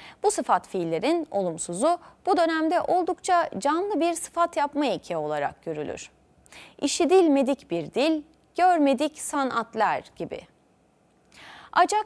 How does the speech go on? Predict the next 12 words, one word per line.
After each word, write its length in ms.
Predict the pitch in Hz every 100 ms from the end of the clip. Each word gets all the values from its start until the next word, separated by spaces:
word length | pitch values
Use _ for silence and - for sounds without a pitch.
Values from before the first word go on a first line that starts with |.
| -
ecek 260 | 294 320 -
eklerine 420 | 185 185 175 320
gelince, 560 | 254 214 175 165 151 - _ _ _ _ _ - - - _
bir 140 | 392
sıfat 420 | 453 - 349 359 -
fiil 240 | 226 175
eki 260 | 113 - 180
olan 440 | 160 180 311 320 -
acak, 340 | 285 285 302 -
ecek 440 | 285 233 285 -
eki 240 | 208 - -
de 220 | 240 349